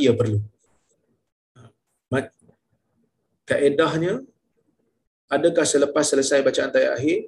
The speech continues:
atau lakukan sujud? Sujud sahwi dilakukan selepas tasyahud akhir. Sama ada sebelum salam ataupun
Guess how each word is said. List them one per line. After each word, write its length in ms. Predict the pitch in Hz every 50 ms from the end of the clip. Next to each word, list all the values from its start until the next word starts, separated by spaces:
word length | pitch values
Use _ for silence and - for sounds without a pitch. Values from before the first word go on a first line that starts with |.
| - _ _ _ _ _ _ _ _ _ _ 127 131
atau 180 | 127 139 135 135 131
lakukan 280 | 127 120 - 143 139 113 -
sujud? 200 | - - - - - _ _ _ _ _ _ _ _ _ _ _ _ _ _ _ - - 151 147 - -
Sujud 220 | 196 214 240 208 - 196
sahwi 500 | 180 196 208 233 240 254 277 277 - - _ _ _ _ _ _ 139
dilakukan 500 | 156 175 175 170 170 - 214 214 214 185 165 -
selepas 300 | 165 165 160 - 175 160 -
tasyahud 300 | 151 143 - 139 131 139 -
akhir. 180 | 107 104 107 104 107 - - _ _ _ _ _ _ _ _ _ - -
Sama 280 | 135 139 151 156 151 165
ada 100 | 165 180 165 -
sebelum 260 | 165 160 175 190 180 175 170
salam 240 | 185 185 208 - 127 131 151
ataupun 280 | 147 - 143 143 147